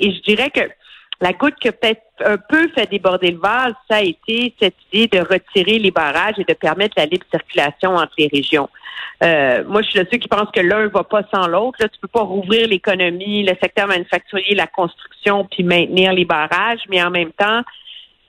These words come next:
c'est comme si là, les gens voulaient déconfiner, voulaient déconfiner. Puis là, on y arrive et on constate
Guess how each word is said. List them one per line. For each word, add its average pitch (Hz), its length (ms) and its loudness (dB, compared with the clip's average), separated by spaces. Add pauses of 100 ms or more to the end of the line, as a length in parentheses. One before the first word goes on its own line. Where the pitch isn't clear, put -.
c'est 208 80 -4
comme 233 200 -2 (120)
si 220 80 -2
là, 233 120 2
les 208 200 2
gens 233 220 0
voulaient 220 260 -2
déconfiner, 214 580 -2
voulaient 214 240 0
déconfiner. 214 760 0 (720)
Puis 208 100 -6
là, 233 100 0
on 247 120 2
y 220 120 2
arrive 240 560 -2 (160)
et 240 220 4
on 175 280 -2
constate 233 680 -2